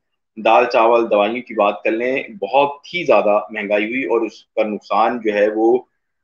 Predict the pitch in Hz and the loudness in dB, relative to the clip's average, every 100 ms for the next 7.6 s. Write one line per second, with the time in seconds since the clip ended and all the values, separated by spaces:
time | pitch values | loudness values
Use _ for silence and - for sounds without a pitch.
0 | - 117 113 120 117 120 117 120 139 156 | -8 -4 -2 -2 -2 -4 -4 -2 -2 0
1 | 127 113 110 117 123 123 117 117 104 110 | 0 2 2 0 -6 -10 -6 -4 0 2
2 | 104 107 123 147 110 107 107 107 104 113 | 4 4 4 2 0 0 4 4 2 -4
3 | 104 117 107 104 117 110 - 113 113 110 | -4 -4 -2 0 2 2 2 -2 -2 -4
4 | 107 101 95 117 123 143 139 113 107 - | -4 -4 0 0 0 -2 0 -2 -4 -4
5 | 123 113 110 117 101 110 117 113 110 110 | 0 2 2 -2 -2 0 2 2 2 2
6 | 110 107 107 113 117 117 101 104 110 - | 2 0 0 -2 0 -2 -2 -6 -6 -10
7 | 98 113 107 101 107 | -12 -8 -4 -2 2